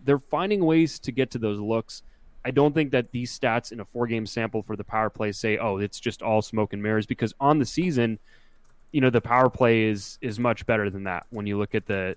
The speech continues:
the shot generation rates. I mean, they're eleventh in expected goals for per sixty and seventh in unblocked shot attempts. So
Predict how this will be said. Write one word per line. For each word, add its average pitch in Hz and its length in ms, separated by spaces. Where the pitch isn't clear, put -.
the 104 160
shot 98 300
generation 98 580
rates. 98 320
I 101 40
mean, 98 160
they're 101 140
eleventh 110 520
in 117 100
expected 110 440
goals 107 240
for 113 160
per - 140
sixty - 420
and 98 100
seventh 95 540
in 107 100
unblocked 92 380
shot - 240
attempts. - 220
So 117 180